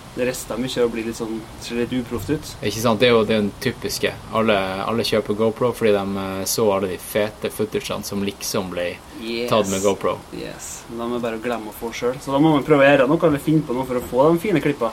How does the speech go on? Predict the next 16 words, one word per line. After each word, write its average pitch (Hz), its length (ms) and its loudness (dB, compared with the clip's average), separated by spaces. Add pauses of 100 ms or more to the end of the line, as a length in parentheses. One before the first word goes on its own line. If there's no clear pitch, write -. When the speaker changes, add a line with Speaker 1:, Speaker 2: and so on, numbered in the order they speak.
(140)
Speaker 2:
Ja. 101 160 0 (480)
Speaker 1:
Så - 140 -6
da 135 80 4
begynte 139 240 4
vi 117 100 0
å 123 120 6
utvikle 117 420 -4
en 113 160 -2
stabilisator 123 680 -2
for 123 320 -4
GoPro-kamera, 120 960 -2 (240)
Speaker 2:
Mm. 110 180 -2 (360)
Speaker 1:
for 123 80 -4
å 120 120 -2
stabilisere 120 520 -2
den. 123 180 -6